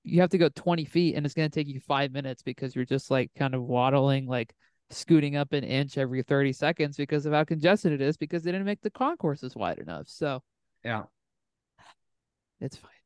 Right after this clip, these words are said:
Speaker 1: It's fine.
Speaker 2: Yeah. Yeah. But nonetheless, we'll be there. We'll support.
Speaker 1: Oh, yeah.
Speaker 2: And we're gonna root another championship. Any final thoughts, fellas, before we go?
Speaker 1: Uh, how many chelas did you have at the game?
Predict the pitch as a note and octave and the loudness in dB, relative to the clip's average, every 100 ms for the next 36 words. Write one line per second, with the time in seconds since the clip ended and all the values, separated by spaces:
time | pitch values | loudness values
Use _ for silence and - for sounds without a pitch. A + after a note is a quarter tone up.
0 | _ - F3 - - A#2 - _ _ _ | _ -20 -20 -20 -14 -14 -14 _ _ _
1 | C3 A2+ A2+ - _ _ - D#3 E3 - | -6 -6 -6 -16 _ _ 4 6 6 2
2 | - _ _ _ D3+ E3 E3+ E3+ E3 - | -18 _ _ _ 2 6 8 10 8 4
3 | - _ _ _ _ _ _ B2+ B2 C#3+ | -10 _ _ _ _ _ _ -4 4 6
4 | C3+ C3 C3 - _ C#3 B2 B2 C3+ B2 | 6 4 2 -10 _ -10 -10 -2 6 6
5 | A#2+ - _ _ - B2 A#2+ A#2+ A#2 - | 4 -4 _ _ -4 0 0 0 -4 -4
6 | C3 B2+ C3 B2+ C3+ C3+ C3 B2+ B2+ B2+ | 0 2 4 6 4 2 0 0 0 -2
7 | A#2 A#2+ - A2+ A2 - - - F3+ F#3+ | -4 -4 -2 -2 -4 -20 -20 -2 4 6
8 | G3+ F#3 F3 F#3 F#3 - F#3+ F#3 E3+ - | 8 8 8 6 6 6 4 4 2 -2
9 | F3+ E3 F#3 G3 F#3+ - _ _ _ _ | 0 4 4 4 2 -8 _ _ _ _
10 | _ _ - E3 F3+ F3 A3 C4 G3 - | _ _ -2 4 6 6 4 2 0 2
11 | G3+ F3+ D3+ D3+ D3 D3+ C#3+ C3+ C3 C3+ | 2 4 2 -2 -4 -2 -2 -4 -6 -6
12 | C3 C3 B2 | -6 -8 -8